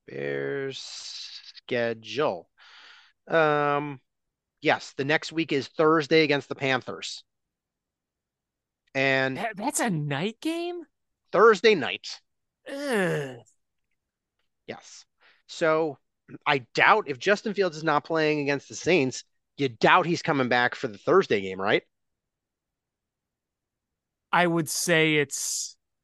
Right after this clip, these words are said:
Speaker 2: unlikely.
Speaker 1: So at that case, why didn't you put him on I R?
Speaker 2: That's what I asked today.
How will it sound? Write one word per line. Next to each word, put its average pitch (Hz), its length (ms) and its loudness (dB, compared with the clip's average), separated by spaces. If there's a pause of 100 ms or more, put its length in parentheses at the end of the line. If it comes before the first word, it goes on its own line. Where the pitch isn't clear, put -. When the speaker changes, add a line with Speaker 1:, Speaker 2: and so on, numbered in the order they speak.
(340)
Speaker 2:
unlikely. 147 760 -2 (1120)
Speaker 1:
So 156 320 -2
at 143 120 -10
that 185 220 2
case, 131 480 -4 (280)
why 190 280 6
didn't 226 380 2
you 214 60 6
put 214 280 4
him 208 180 8
on 185 160 4
I 160 280 4
R? 151 420 4 (380)
Speaker 2:
That's 139 340 -10
what 165 100 2
I 180 180 6
asked 202 360 2
today. 269 580 2